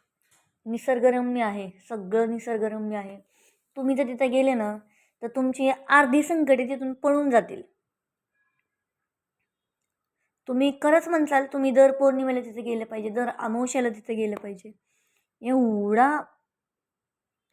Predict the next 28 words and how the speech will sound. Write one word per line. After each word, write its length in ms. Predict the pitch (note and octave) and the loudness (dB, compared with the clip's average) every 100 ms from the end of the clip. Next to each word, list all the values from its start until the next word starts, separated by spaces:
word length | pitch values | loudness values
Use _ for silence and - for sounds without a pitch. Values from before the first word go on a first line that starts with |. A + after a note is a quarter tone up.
| _ | _
छान, 240 | B3 B3+ | 0 0
म्हणजे 280 | C4+ B3+ A#3+ | 2 0 -2
एवढं 280 | A#3 A#3 C4 B3+ | 0 0 0 -2
छान 240 | - C4 C4+ | -2 0 2
वाटतं, 280 | A#3+ A#3 | 0 0
एवढं 180 | A3+ A#3 | 0 0
पॉझिटिव्ह 580 | A#3+ B3+ A3 B3 B3+ C#4 | -2 -4 -2 -2 -4 -6
वाटतं 260 | A3+ - G3+ | -6 -8 -12
तिथे 220 | F#3+ G3+ | -10 -10
गेल्यानंतर. 480 | G3+ G3 G3 F#3+ G3+ _ _ - - _ A#3 | -8 -10 -16 -20 -20 _ _ -18 -18 _ -6
तर 120 | A3+ - | -6 -8
हा 180 | A#3 A#3+ | -6 -6
छोटासा 440 | A#3+ B3 A#3 A#3+ | -6 -8 -6 -6
व्हिडिओ 300 | A3 A3 A#3+ | -4 0 2
आहे. 300 | A3+ G#3 A3 - _ _ - | 2 -2 -8 -14 _ _ -14
तिथं 200 | A3+ A#3+ | -8 -6
पण 200 | B3 A#3+ | -6 -6
काही 260 | B3 A#3 | -4 2
लोकं 220 | A#3 A3+ | 0 2
जिथले, 360 | A3+ A3 A3 A3 A3 - G3+ | -2 -2 -4 -4 -4 -12 -8
अ, 320 | G3 F#3+ F#3+ F#3+ F#3+ _ _ _ | -2 0 0 -2 -10 _ _ _
स्थानिक 380 | - A#3 A3+ A3+ | -6 -4 -2 -2
लोकं 260 | A3 A3+ | -2 0
असतील, 240 | G#3+ - G3+ | -2 -2 -8
ते 280 | A3 A3 A3 | 0 0 -2
तिथं 320 | G#3+ A3 A3 | -6 -10 -10
पारायण 440 | - G#3+ A3 A3 | -2 0 0 -4
करतात 360 | G#3+ G3 G#3 | -8 -10 -12